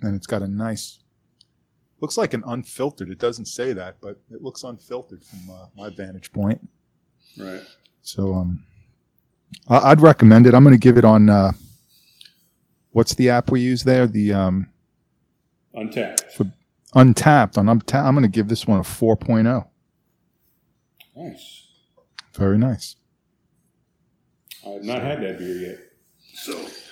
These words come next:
Speaker 1: And, and what Chris did is he bought me a, a sampling of Georgia beers. So I only get to have this one, or else I'd send one your way.
Speaker 2: All right.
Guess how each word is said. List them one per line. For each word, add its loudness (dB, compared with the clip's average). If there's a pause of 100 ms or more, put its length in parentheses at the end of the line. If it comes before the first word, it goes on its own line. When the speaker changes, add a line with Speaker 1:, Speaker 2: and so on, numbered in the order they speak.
(400)
Speaker 1:
And, 4
and 6
what 8
Chris 6
did 6
is 4
he 2
bought 4
me 0
a, -2
a -8
sampling 2
of -2
Georgia 4
beers. 0 (720)
So 2
I 4
only 4
get 0
to -4
have -6
this -8
one, 0
or -2
else -10
I'd -8
send -6
one -6
your -10
way. -12 (1120)
Speaker 2:
All -20
right. -20